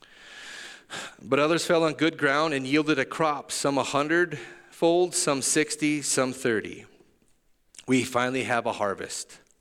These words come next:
And I'm, I'm just assuming this is a good harvest, 'cause I'm a, I mean, at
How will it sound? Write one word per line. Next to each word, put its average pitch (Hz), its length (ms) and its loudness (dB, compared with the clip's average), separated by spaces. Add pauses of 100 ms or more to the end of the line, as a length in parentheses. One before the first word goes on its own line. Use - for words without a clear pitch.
(1040)
And 104 120 -4
I'm, 123 220 0
I'm 113 380 -4
just - 240 -6
assuming 107 420 -4
this 104 160 -2
is 98 100 -6
a 95 60 -4
good 98 180 -8
harvest, 92 360 -8
'cause 104 160 -8
I'm 110 160 -2
a, 101 140 -4
I 101 100 -8
mean, 101 220 -6
at - 200 -12